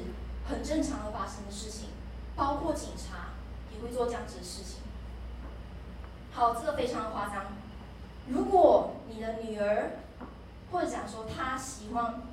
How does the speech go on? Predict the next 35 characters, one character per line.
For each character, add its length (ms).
这 60
个 100
女 160
生 160
她 100
喜 260
欢 160
上 320
了 180
一 40
个 100
男 220
生， 220
但 180
是 160
那 120
个 100
男 220
生 300
呢， 360
因 200
为 320
种 320
族 320
比 120
她 200
低， 200
她 60
爸 160
爸 140
妈 40
妈 200
就 100
觉 200
得 260